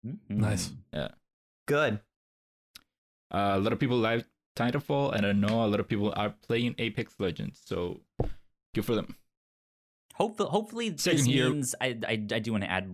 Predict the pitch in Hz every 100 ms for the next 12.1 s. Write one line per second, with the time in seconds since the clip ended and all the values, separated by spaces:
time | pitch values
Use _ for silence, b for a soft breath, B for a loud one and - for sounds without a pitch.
0 | 101 98 98 87 92 90 87 85 - 180
1 | 180 175 165 117 113 117 113 101 95 92
2 | - B B B B - 87 120 127 123
3 | 87 123 123 120 131 117 123 120 127 117
4 | - _ _ _ _ _ 175 180 185 180
5 | 123 127 127 120 - _ - - - 139
6 | 131 143 - 147 131 127 123 B B B
7 | - 120 123 127 147 131 - 156 - -
8 | - - b b 175 175 190 156 160 185
9 | 196 196 - - 185 185 180 175 175 202
10 | 165 196 180 170 170 180 185 196 196 190
11 | 185 185 196 190 196 202 190 185 - 254
12 | 294